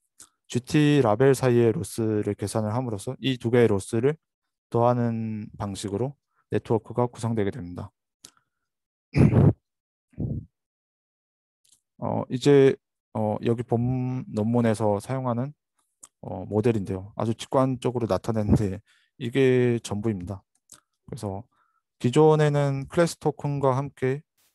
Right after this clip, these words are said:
그, 어, 트랜-, 트랜스포머 형태로 구성이 되었다고 하면은, 어, 노리지 디스틸레이션을 할 때도 마찬가지로 디스틸레이션 토큰이 필요하기 때문에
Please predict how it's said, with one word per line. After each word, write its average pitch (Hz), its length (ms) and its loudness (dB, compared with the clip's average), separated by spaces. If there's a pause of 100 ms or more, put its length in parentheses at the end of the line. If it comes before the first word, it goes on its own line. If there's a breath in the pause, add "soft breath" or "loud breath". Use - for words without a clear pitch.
(300)
그, 98 460 -8 (1200)
어, 95 260 -8 (120)
트랜-, 175 280 2 (140)
트랜스포머 131 680 2
형태로 131 680 0 (500)
구성이 131 320 -2
되었다고 104 400 -2
하면은, 127 340 -6 (680)
어, 107 220 -10
노리지 143 380 -2
디스틸레이션을 117 1160 0
할 156 80 -2
때도 143 300 -4
마찬가지로 117 680 -6
디스틸레이션 131 680 0
토큰이 131 360 -6
필요하기 131 360 0
때문에 117 380 -6